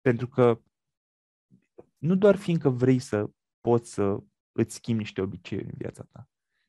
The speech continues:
ci și fiindcă s-ar putea să te conectezi acolo la niște resurse ale tale. Adică Andrei ăla care reușește în capul lui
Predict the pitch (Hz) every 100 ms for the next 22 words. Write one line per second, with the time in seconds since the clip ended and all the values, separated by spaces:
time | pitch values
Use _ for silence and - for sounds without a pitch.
0 | _ - 151 143 - 180 170 - 165 160
1 | 151 156 156 _ _ _ _ _ _ _
2 | _ _ _ _ _ _ _ _ _ _
3 | - 160 139 143 143 170 - 165 165 151
4 | 139 139 147 165 151 - 156 160 147 147
5 | - 139 135 - 156 127 - 113 113 -
6 | - 123 - 120 _ _ _ _ - 117
7 | 117 123 113 - _ _ 123 117 113 127
8 | 185 143 160 127 123 113 113 117 110 113
9 | - 160 - 123 120 147 139 117 123 127
10 | 113